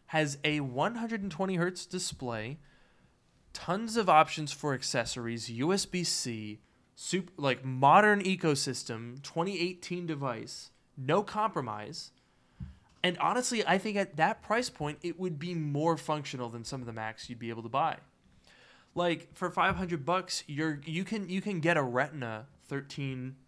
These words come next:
maybe even a fifteen inch at that point. But if you want to get one that'll even run Mac O S Monterey,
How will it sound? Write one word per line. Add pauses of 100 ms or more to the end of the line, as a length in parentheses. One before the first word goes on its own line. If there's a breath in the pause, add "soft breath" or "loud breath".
(140)
maybe
even
a
fifteen
inch
at
that
point. (760 soft breath)
But (1000 soft breath)
if
you
want
to
get
one
that'll
even
run
Mac
O
S
Monterey,